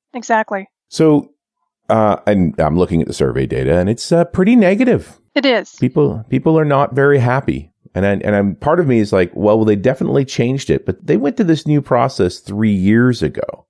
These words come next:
Speaker 2: And sure, we're gonna, we're, we're gonna be resentful for the first year. But after three years, if it worked, we'd be using it, I,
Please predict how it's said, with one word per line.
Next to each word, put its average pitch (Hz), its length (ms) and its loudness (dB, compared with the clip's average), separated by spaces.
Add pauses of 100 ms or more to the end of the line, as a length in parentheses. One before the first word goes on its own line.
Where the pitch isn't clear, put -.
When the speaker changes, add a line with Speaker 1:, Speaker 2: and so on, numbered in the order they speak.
(100)
Speaker 2:
And 85 380 -2 (160)
sure, 202 240 0
we're 147 180 2
gonna, 110 160 2
we're, 92 360 0
we're 104 180 0
gonna 117 160 2
be 104 140 2
resentful 92 640 0
for 85 160 -2
the 73 100 -2
first - 380 -4
year. 71 400 -4 (640)
But 80 560 -2 (240)
after 123 380 -2
three 127 440 -4
years, 117 640 2 (380)
if - 160 -6
it 107 80 0
worked, 139 300 2
we'd 104 180 2
be 101 80 2
using 113 380 0
it, - 220 -10
I, - 100 -6